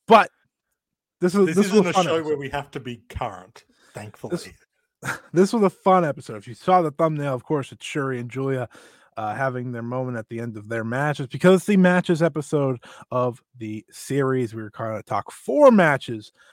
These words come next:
Speaker 1: that were very important in the history of D D M. Not all, uh, not all, like, faction matches, obviously.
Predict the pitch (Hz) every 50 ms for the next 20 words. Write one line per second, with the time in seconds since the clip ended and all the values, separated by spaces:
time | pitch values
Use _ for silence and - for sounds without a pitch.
0 | _ _ - 123 127 127 123 135 147 143 143 135 127 113 _ - 131 123 120 120
1 | - 127 120 120 120 113 110 - - - 139 135 - - - 123 117 113 107 107
2 | 107 101 _ _ _ _ _ _ _ _ _ - - 147 143 143 135 120 98 87
3 | _ _ - - - - _ _ _ _ _ _ _ _ _ _ _ _ _ _
4 | _ _ _ _ _ _ _ - 120 123 120 117 113 110 107 101 _ _ _ -
5 | 110 113 110 104 104 107 107 - - 139 160 185 185 - - 160 170 170 170 170
6 | 170 170 175 180 175 170 - _ _ _ _ _ _ _ - 123 120 117 113 110
7 | 107 107 104 101 98 _ _ _ _ _ _ _ _ _ _ _ _ _ _ _
8 | _ _ _ _ _ _ _ _ _ _ _ _ _ _ _ _ _ _ - 131
9 | 147 151 156 156 - 143 143 143 139 139 131 127 120 117 107 - - - 151 143
10 | 143 - - - 143 135 135 131 131 131 127 - - 127 113 131 127 123 123 123
11 | 120 117 - - 123 127 143 139